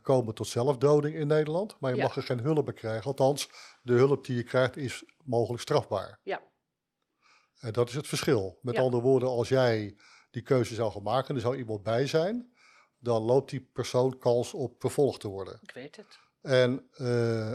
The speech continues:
Speaker 1: als jij die stap zou gaan zetten, dan zeg je: "Dan moet ik snel zijn." Wil dat zeggen dat je nu geen middelen in huis hebt daarvoor?
Speaker 2: Ik heb het in huis, ja.
Speaker 1: Jij hebt het in huis.
Speaker 2: Ja.
Speaker 1: Dus snel zijn wil zeggen van: je pakt het uit de, van de plek waar je het hebt liggen. En je gaat op bed liggen, je neemt een glas water, je, je rommelt, je, je rommelt die spullen erin.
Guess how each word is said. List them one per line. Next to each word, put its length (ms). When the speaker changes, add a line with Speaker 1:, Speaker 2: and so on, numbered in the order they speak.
Speaker 1:
als 200
jij 160
die 80
stap 260
zou 180
gaan 100
zetten, 240
dan 100
zeg 140
je: 60
"Dan 100
moet 140
ik 60
snel 300
zijn." 240
Wil 120
dat 100
zeggen 260
dat 140
je 100
nu 140
geen 180
middelen 280
in 60
huis 220
hebt 140
daarvoor? 400
Speaker 2:
Ik 160
heb 160
het 160
in 80
huis, 260
ja. 280
Speaker 1:
Jij 120
hebt 140
het 100
in 60
huis. 320
Speaker 2:
Ja. 180
Speaker 1:
Dus 220
snel 320
zijn 200
wil 160
zeggen 300
van: 220
je 100
pakt 280
het 280
uit 220
de, 100
van 260
de 80
plek 280
waar 40
je 60
het 0
hebt 140
liggen. 400
En 100
je 80
gaat 180
op 120
bed 200
liggen, 260
je 120
neemt 200
een 80
glas 240
water, 320
je, 180
je 180
rommelt, 320
je, 220
je 80
rommelt 280
die 100
spullen 400
erin. 440